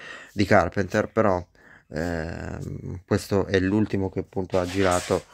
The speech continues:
eh, ehm, che appunto è stato nel duemiladieci. È un film bellissimo, veramente,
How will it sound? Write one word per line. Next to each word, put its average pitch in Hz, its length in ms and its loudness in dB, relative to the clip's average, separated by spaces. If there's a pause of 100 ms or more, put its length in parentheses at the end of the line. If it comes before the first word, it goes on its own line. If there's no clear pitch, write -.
(520)
eh, 87 720 4
ehm, 82 680 -4 (220)
che - 140 -6
appunto 95 260 -2
è 92 40 -2
stato 95 280 0
nel 92 140 2
duemiladieci. 87 760 0 (880)
È 104 580 8
un 107 80 2
film 117 320 4
bellissimo, 104 640 4
veramente, 98 580 2